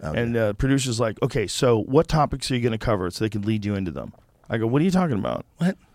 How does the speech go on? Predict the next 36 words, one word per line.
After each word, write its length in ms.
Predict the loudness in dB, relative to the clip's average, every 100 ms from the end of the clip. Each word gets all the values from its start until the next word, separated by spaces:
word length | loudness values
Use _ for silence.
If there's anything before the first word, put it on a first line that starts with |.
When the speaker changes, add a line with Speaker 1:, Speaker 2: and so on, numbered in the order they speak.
| _ _ _ -4
Speaker 2:
I 80 | 2
go, 60 |
"We're 100 | 2
just 160 | 2 2
gonna 140 | 2
talk." 480 | 4 2 2 -2 -14 _ _
And 140 | 0 0
the 60 |
producer 380 | 2 2 2 2
goes, 280 | 2 0 -2
"What? 260 | 0 0 0
No, 220 | 4 4 4
you 180 | 4 2
have 80 | 2
to 80 |
do 120 | -2 0
your 120 | 0
bits." 460 | 2 2 0 -4 -2
I 80 | 0
go, 180 | 2 0
"Listen, 400 | 2 4 6 4
Speaker 1:
Oh, 40 | 2
no, 80 |
no, 60 | 0
Speaker 2:
man." 100 | -4
Speaker 1:
no, 100 | -8
no. 180 | -10 -14 -18 -6
Speaker 2:
I 80 | -2
go, 100 | 0
"Listen, 360 | 0 -2 -4
man, 220 | -6 -8 -6
I'm 120 | -2
not 160 | -2 0
doing 160 | 0 -2
my 80 |
bits." 440 | -4 -8 -12 -16